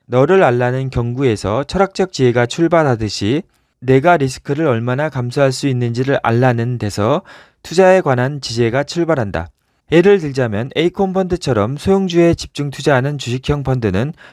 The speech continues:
변동성이 높다. 리스크를 감수하기 싫어하는 사람은 이런 펀드에 투자하고 싶지는 않을 것이다. 한 걸음 더 나아가 리스크라면 딱 질색하는 사람은 주식의 주자만 들어가도 머리를 저으며 은행의 정기예금처럼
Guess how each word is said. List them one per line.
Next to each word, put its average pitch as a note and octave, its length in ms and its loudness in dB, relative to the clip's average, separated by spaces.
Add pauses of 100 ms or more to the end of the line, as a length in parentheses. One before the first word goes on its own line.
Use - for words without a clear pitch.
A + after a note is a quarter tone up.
변동성이 B2+ 580 2
높다. E2+ 400 -6 (420)
리스크를 D#3+ 460 2
감수하기 A#2+ 500 0
싫어하는 D#3+ 400 0
사람은 A#2 480 -2 (240)
이런 C3+ 240 2
펀드에 C3 360 2
투자하고 D#3+ 440 0
싶지는 D3 380 -6
않을 C3 240 -2
것이다. F#2+ 420 -6 (340)
한 F#3+ 200 -2
걸음 F#3 280 4
더 D3 200 2
나아가 G#2+ 500 0 (300)
리스크라면 C#3+ 640 0
딱 F#3 180 0
질색하는 C3+ 560 -2
사람은 B2 460 -2 (240)
주식의 C#3 460 2
주자만 C3 500 0
들어가도 A2+ 580 0
머리를 B2+ 380 2
저으며 G#2+ 520 0 (340)
은행의 C3 420 2
정기예금처럼 B2+ 1120 0